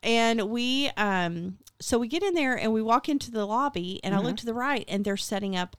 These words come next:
Speaker 1: all this Super Bowl
Speaker 2: Yep.
Speaker 1: stuff.
Speaker 2: Yep.
Speaker 1: And I was like, "Oh, this is fun."
Speaker 2: Yep.
Speaker 1: Because, you know, 'cause we landed in
Speaker 2: Absolutely.
Speaker 1: Phoenix and they're like, "Welcome to Phoenix International
Speaker 2: That's right.
Speaker 1: Airport,
Speaker 2: Yep.
Speaker 1: home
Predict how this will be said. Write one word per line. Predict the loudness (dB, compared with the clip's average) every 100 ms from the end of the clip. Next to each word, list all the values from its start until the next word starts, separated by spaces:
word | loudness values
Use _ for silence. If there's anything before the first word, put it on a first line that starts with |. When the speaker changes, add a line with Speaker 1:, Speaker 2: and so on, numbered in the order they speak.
| -4
Speaker 1:
all | 0 0
this | 0 -6 -8
Super | -8 -2 0 0
Bowl | 2 4
Speaker 2:
Yep. | 4
Speaker 1:
stuff. | 2 -8 -10 -2
Speaker 2:
Yep. | 4 4 4 -2 4
Speaker 1:
And | 6
I | 6
was | 6 4 4
like, | 2 2 -2 -10 4
"Oh, | 6 8 6
this | 4 4
is | 0 2
fun." | 2 4 4 6
Speaker 2:
Yep. | 6 4 0
Speaker 1:
Because, | 0 0 2 2 2
you | 2
know, | 2
'cause | 0 -2
we | -2
landed | 0 0 0 0 2
in | 4
Speaker 2:
Absolutely. | 4 4 4
Speaker 1:
Phoenix | 4 4 4
and | 4
they're | 4
like, | 4 2 2 -10 -4
"Welcome | -4 -2 -4 -4 -4
to | -6 -4
Phoenix | 0 0 -2 -4 -6
International | -6 -2 0 0 0 0 2
Speaker 2:
That's | 4 4
right. | 4
Speaker 1:
Airport, | 4 2 0 -8 -4
Speaker 2:
Yep. | -4 -4 -2
Speaker 1:
home | 6 8 8